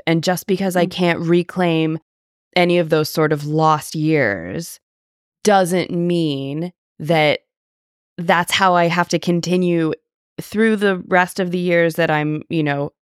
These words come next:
Speaker 1: pre-perimenopause. I don't know. <laughs> That's like, like peri-perimenopause.
Speaker 2: <laughs>
Speaker 1: But what I hear in that is like, cool, probably all of us grew up with some not great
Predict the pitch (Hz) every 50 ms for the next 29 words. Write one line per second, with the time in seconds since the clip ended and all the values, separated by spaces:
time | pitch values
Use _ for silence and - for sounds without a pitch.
0 | _ _ - - - 147 139 147 208 - - 208 202 220 233 233 233 240 247 254
1 | 247 220 - 262 277 - 247 - - 175 160 160 285 262 277 247 - - - -
2 | - - 330 247 214 - - - - 208 190 202 208 202 - - - - 185 190
3 | 240 311 285 277 277 349 - - 330 - 320 - - - 494 622 587 554 523 -
4 | - - - 349 - - - - - - - - - 240 233 233 - - - 208
5 | 196 220 233 233 233 240 240 220 226 233 226 220 214 208 208 202 208 208 - 202
6 | 196 185 175 196 190 185 180 180 - - _ _ _ _ _ - - - 311 285
7 | 254 202 160 139 - _ _ _ _ _ _ - - 233 240 240 262 254 240 262
8 | 247 220 214 208 214 226 220 - - 214 202 190 185 180 180 _ _ _ _ _
9 | - - 190 180 - - - 196 190 185 185 180 - - 185 185 190 190 196 -
10 | - - 180 160 - 170 170 165 160 156 - _